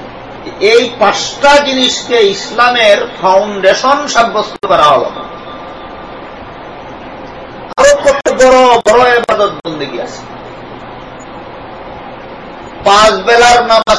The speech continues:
পড়তে বেশি কষ্ট হয় না রমজান মাসে তারাবিহের নামাজে পূর্ণ কোরআন শরীফ খতম করতে বেশি কষ্ট হয়?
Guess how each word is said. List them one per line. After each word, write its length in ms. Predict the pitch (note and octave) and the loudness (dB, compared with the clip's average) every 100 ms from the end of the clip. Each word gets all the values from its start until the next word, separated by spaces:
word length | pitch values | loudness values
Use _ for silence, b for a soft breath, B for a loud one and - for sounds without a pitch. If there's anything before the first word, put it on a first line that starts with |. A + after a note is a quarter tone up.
| - | 4
পড়তে 380 | - - B3+ A#3 | 2 4 2 2
বেশি 320 | G3+ G3 B3+ C4 | 0 -2 -2 0
কষ্ট 280 | A#3+ - | 0 2
হয় 540 | A3 F3+ G3+ A3 - - - - - - - - - - - - - - - - - - - - - | 2 6 6 6 4 0 -8 -16 -16 -16 -16 -16 -16 -16 -16 -16 -16 -16 -16 -16 -16 -16 -16 -16 -6
না 140 | C#3+ E3+ | 0 4
রমজান 520 | F#3+ G#3 G#3+ G#3 G3+ | 4 4 2 2 2
মাসে 340 | F#3+ - A3+ A3+ | -2 2 2 2
তারাবিহের 680 | G#3 G3 F#3+ G#3 A3 B3 A#3+ | 2 4 4 2 2 2 2
নামাজে 520 | A#3 G#3+ G3+ F#3 F3 - - | 0 0 2 2 0 0 -4
পূর্ণ 360 | A3 A3 G3+ | -4 0 0
কোরআন 440 | F#3+ - G3+ G3 G3 | 0 -4 0 0 0
শরীফ 440 | A#3+ A#3+ - F#3+ | -2 -2 -4 -6
খতম 280 | F#3+ A3+ - | 0 0 0
করতে 320 | A#3+ - - | -2 -2 -4
বেশি 240 | F3+ - - | -4 -4 -2
কষ্ট 240 | C#4 - | -2 2
হয়? 200 | D#3+ A#2 | 0 0